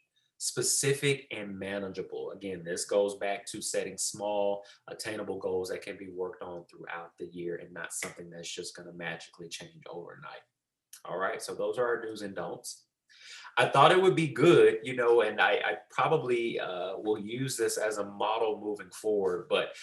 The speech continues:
I thought it'd be good to look at some examples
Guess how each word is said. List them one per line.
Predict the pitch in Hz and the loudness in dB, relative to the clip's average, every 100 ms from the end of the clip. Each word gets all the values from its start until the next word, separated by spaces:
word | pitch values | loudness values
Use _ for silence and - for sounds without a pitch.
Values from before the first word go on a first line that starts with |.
| - | -6
I | 135 | 4
thought | 175 | 6
it'd | 196 | 6
be | 175 | 2
good | 143 151 151 | 4 6 6
to | - | 2
look | 127 135 160 180 | 0 4 4 2
at | 175 | 0
some | - 143 | 0 0
examples | 117 107 95 95 95 151 180 - | -2 -2 -2 -2 2 2 2 -4